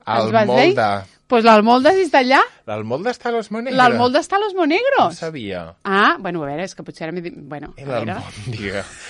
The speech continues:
Speaker 1: I, i,
Speaker 2: Com
Speaker 1: jo
Speaker 2: es diu l'Almo-, l'Almolda, eh?
Speaker 1: L'Almòndiga.
Speaker 2: L'Almòndiga.
Speaker 1: La-
Speaker 2: És que buscaré l'Almòndiga. L'Almonda. Com es diu?
Speaker 1: Almolda.
Speaker 2: Al-, uf, clar, és que això ja no ho sé.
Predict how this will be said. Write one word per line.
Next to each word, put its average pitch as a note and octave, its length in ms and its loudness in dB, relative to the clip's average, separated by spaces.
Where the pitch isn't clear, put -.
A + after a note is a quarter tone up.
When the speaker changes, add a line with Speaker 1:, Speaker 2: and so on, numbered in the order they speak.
Speaker 1:
I, D3+ 80 -8
i, D3 400 -10
Speaker 2:
Com B3+ 140 -2
Speaker 1:
jo E4+ 60 4
Speaker 2:
es D#4 40 0
diu E4 140 0
l'Almo-, C4 440 0
l'Almolda, A3 680 0
eh? G#3+ 100 4
Speaker 1:
L'Almòndiga. G2 680 -6
Speaker 2:
L'Almòndiga. G#3+ 800 -2
Speaker 1:
La- - 120 -10
Speaker 2:
És - 140 -6
que A#3 80 -4
buscaré F#3 320 -2
l'Almòndiga. A#3+ 640 2
L'Almonda. F#3+ 640 -4
Com A#3 120 -2
es F4+ 140 0
diu? G#3 340 0
Speaker 1:
Almolda. C#3+ 1500 2
Speaker 2:
Al-, G3 260 -2
uf, - 280 -20
clar, - 140 -18
és - 100 -20
que - 60 -16
això D#3 140 -16
ja D3+ 80 -14
no D#3+ 80 -16
ho D3+ 80 -16
sé. - 160 -20